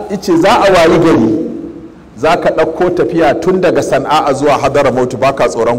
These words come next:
kowa, sa-, sai, sai ko kura ta kai ma akuyanka hari.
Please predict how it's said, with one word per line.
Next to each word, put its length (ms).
kowa, 400
sa-, 220
sai, 240
sai 200
ko 160
kura 300
ta 100
kai 160
ma 180
akuyanka 380
hari. 200